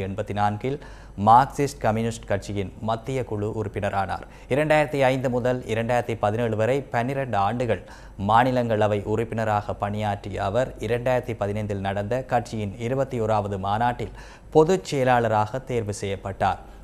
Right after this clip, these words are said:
எதிர்க்கட்சிகள் இணைந்து உருவாக்கிய இந்தியா கூட்டணியிலும் முக்கிய பங்கு வகித்தார். பொருளாதார நிபுணர், எழுத்தாளர் என பன்முக திறமை கொண்ட ஜெயச்சூரி சீதாராம் மறைவுக்கு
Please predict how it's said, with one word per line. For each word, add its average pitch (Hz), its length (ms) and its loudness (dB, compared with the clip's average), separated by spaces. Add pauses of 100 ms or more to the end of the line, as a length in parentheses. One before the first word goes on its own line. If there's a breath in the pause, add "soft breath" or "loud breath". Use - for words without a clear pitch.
(120)
எதிர்க்கட்சிகள் 104 640 -2 (160)
இணைந்து 107 320 -2
உருவாக்கிய 104 540 -2 (300)
இந்தியா 156 340 2 (100)
கூட்டணியிலும் 113 640 -2 (260)
முக்கிய 120 460 -4
பங்கு 101 320 -4
வகித்தார். 98 440 -8 (420 loud breath)
பொருளாதார 104 640 6
நிபுணர், 120 400 2 (300 loud breath)
எழுத்தாளர் 127 560 4
என 110 120 0 (180)
பன்முக 127 440 2 (120)
திறமை 127 300 0 (100)
கொண்ட 104 260 0 (220)
ஜெயச்சூரி 110 560 -2
சீதாராம் 110 540 0 (640 loud breath)
மறைவுக்கு 110 480 4